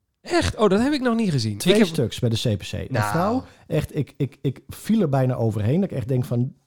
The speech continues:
Speaker 2: "Kom op zeg, dit kan echt niet." Dus dan staan ze midden, gewoon, je hebt een pace. En in één keer, boem, staan ze stil.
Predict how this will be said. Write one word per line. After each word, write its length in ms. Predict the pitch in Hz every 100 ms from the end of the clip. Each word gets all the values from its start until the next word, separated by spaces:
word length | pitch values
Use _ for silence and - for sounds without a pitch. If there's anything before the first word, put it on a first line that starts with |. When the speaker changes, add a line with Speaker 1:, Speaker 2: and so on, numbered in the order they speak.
| _ _ _
Speaker 2:
"Kom 280 | 254 254 233
op 160 | 208
zeg, 340 | - 104 90 -
dit 180 | 131
kan 200 | - 170
echt 280 | 175 175 -
niet." 220 | 95 - - _ _ -
Dus 140 | 143
dan 140 | 156
staan 260 | 139 170 170
ze 80 | 139
midden, 340 | 165 233 226
gewoon, 240 | - 156 156
je 60 |
hebt 120 | 127
een 100 | 123
pace. 420 | - 185 196 - - - -
En 100 | 143
in 60 |
één 80 | 143
keer, 180 | 123 95 -
boem, 320 | 120 143 90 87
staan 260 | - 127
ze 140 | 104 107
stil. 380 | - 90 90